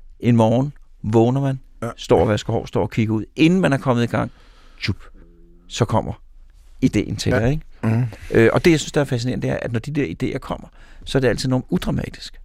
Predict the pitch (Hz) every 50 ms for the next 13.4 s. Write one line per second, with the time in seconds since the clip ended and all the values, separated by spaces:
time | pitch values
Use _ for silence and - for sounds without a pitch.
0 | - - - - 113 117 113 104 98 - - - 123 120 113 113 110 110 110 110
1 | 101 - - - _ _ - 139 143 - - - 190 190 - - - - - -
2 | - - - - 147 151 156 - 147 - 147 147 156 156 - 143 113 120 131 -
3 | - - - - - - - - 143 147 - 156 151 156 - - 131 - - 156
4 | 120 131 - - 135 131 131 - 143 135 127 131 65 - - 110 - - 131 110
5 | 107 117 147 170 185 170 165 - - - - - - - - - 127 117 127 113
6 | 110 - 120 - - 135 139 - - - - - - - - - - - - 110
7 | 117 127 156 147 127 123 120 - - 127 127 - - 117 - - 131 107 - -
8 | - - - - - - - 131 147 - - - - - - - - - - -
9 | _ - 127 127 139 135 - 135 131 143 139 - 113 110 101 113 - 151 - -
10 | - - - - - - - - - - 123 120 135 - 123 131 127 - - -
11 | - - - - - - - - - - - - - _ - - - 123 123 131
12 | 151 147 - - - - - 139 135 135 127 - 123 123 127 131 123 - - -
13 | - 117 135 131 - 127 135 160